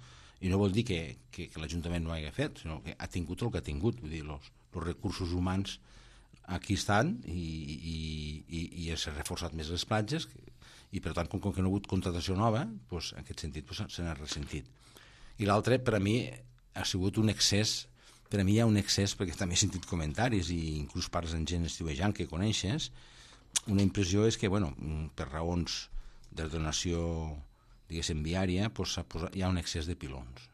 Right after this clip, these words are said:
eh? Hi ha un excés de, de pilons al nostre poble. Un excés, és a dir, eh, hi ha, hi ha massa pilons, és a dir, és un poble que si tu passeges pels llocs sempre trobaràs pilons pel mig.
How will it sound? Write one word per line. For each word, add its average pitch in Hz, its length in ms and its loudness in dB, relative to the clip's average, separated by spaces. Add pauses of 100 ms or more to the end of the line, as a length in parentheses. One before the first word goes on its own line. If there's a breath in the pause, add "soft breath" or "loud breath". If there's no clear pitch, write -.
eh? 87 100 -10 (120)
Hi 71 60 -10
ha 71 60 -8
un 69 80 -8
excés 67 400 -8
de, 67 140 -8 (320)
de - 120 -10
pilons 73 320 -8
al 71 80 -4
nostre - 240 -8
poble. 64 240 -10 (1080 loud breath)
Un 85 80 -2
excés, - 380 -4 (180)
és 71 100 -8
a 71 60 -6
dir, 82 140 -2 (100)
eh, 78 280 -4 (120)
hi 73 80 -8
ha, - 160 -6
hi 92 120 -2
ha 85 60 2
massa 78 300 -4
pilons, 76 380 -8 (160)
és 71 80 -14
a - 20 -12
dir, 71 200 -8 (120)
és 69 80 -8
un 78 160 -6
poble 85 320 0
que - 80 -4
si - 80 -8
tu - 160 -6
passeges 80 480 -4
pels 69 220 -10
llocs - 320 -6 (100)
sempre - 240 -6
trobaràs 80 300 -4
pilons 73 260 -6
pel 65 160 -8
mig. - 240 -8